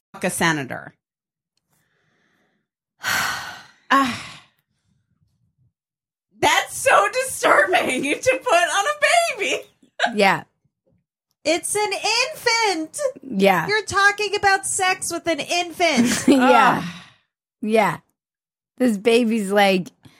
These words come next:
Speaker 3: Woody Allen wouldn't even put that on his
Speaker 1: Oh,
Speaker 3: baby.
Speaker 1: God.
Speaker 2: <laughs> It's messed up. There was another really disturbing one, too. Isn't it on there?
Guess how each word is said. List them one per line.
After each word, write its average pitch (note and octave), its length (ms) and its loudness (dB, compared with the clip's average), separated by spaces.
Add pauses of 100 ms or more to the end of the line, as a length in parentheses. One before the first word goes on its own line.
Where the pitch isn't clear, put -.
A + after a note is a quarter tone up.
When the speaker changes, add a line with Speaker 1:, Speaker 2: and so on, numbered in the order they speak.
(680)
Speaker 3:
Woody F#4 340 -2
Allen F#4 420 4
wouldn't C4+ 220 0
even B3 240 -4
put A#3+ 200 -4
that A3+ 140 -2
on G#3 120 0
his A3+ 360 4
Speaker 1:
Oh, F3+ 60 2
Speaker 3:
baby. E3+ 300 -6
Speaker 1:
God. G#3 600 2
Speaker 2:
<laughs> G3 40 -4 (1040)
It's D#3 160 -2
messed C3+ 300 2
up. C3 220 -2 (240)
There B3 160 8
was D4+ 100 2
another A#3 380 6
really D#3 240 4
disturbing C#3+ 500 2
one, C#3 200 2
too. D3 200 2
Isn't C3+ 300 2
it C#3 80 2
on C3+ 180 2
there? D3+ 260 2